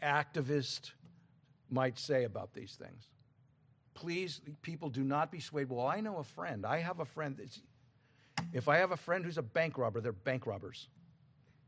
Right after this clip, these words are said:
Doesn't matter what my friends are doing. It doesn't matter what my kids are. I see how many parents say, "Well, you know, if your child,"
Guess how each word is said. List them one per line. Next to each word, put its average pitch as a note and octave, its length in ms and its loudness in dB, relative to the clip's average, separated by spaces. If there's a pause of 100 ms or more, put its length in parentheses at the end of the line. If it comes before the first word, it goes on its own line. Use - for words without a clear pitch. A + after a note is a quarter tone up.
(360)
Doesn't D#3+ 220 0
matter F3 220 4
what F3+ 220 4
my F#3 140 4
friends E3+ 360 0
are F3 60 -4
doing. D#3 380 0
It - 20 -2
doesn't C#3+ 240 -2
matter D#3+ 180 2
what D#3+ 240 2
my D#3 160 2
kids F3+ 380 -2
are. E3+ 60 4
I - 20 4
see C#3+ 140 -2
how D3+ 200 4
many F#3 220 2
parents E3 460 0
say, C3+ 100 -6
"Well, C#3+ 320 6
you D3+ 80 0
know, D3 80 2
if A#2+ 80 -2
your D3+ 220 2
child," B2+ 440 4